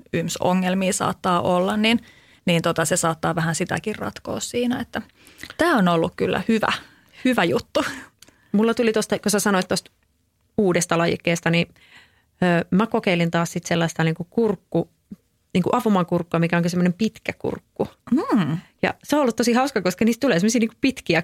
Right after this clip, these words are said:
Speaker 2: oikeesti kun avomaan kurkut on tottunut, että nehän on lyhyitä. Ja
Speaker 1: Kyllä.
Speaker 2: niin sit nää onkin semmosia niinku oikeesti kasvihuonekurkun mittaisia ja pitkiä,
Speaker 1: Wow.
Speaker 2: mutta ne on kuitenkin avomaan kurkkuja. Niin se on ollut ihan mahtava löytö, koska mä olin silleen vähän epäilevästi, kun mä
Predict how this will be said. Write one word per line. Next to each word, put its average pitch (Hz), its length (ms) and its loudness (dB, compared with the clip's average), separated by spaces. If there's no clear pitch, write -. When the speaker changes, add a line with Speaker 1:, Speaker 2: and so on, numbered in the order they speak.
Speaker 2:
oikeesti 214 320 0
kun 190 120 0
avomaan 220 280 2
kurkut 175 280 0
on 202 80 4
tottunut, 214 320 0
että 170 120 2
nehän 170 160 4
on 170 60 4
lyhyitä. 165 420 2
Ja - 60 0
Speaker 1:
Kyllä. 196 320 2
Speaker 2:
niin 180 180 4
sit 240 180 -2
nää 233 160 4
onkin 240 160 2
semmosia 196 220 0
niinku 185 180 0
oikeesti 190 320 0
kasvihuonekurkun 180 1000 0
mittaisia 165 540 0
ja 175 80 0
pitkiä, 196 500 2
Speaker 1:
Wow. 240 400 2
Speaker 2:
mutta 208 220 2
ne 208 80 4
on 190 120 2
kuitenkin 170 340 2
avomaan 165 400 0
kurkkuja. 190 420 0
Niin 202 220 0
se - 140 0
on 320 120 2
ollut 180 160 2
ihan 202 180 2
mahtava 208 300 2
löytö, 170 160 0
koska 180 240 -2
mä 202 80 4
olin 214 140 2
silleen 220 240 2
vähän 196 200 2
epäilevästi, 170 480 0
kun 170 100 -8
mä 180 140 2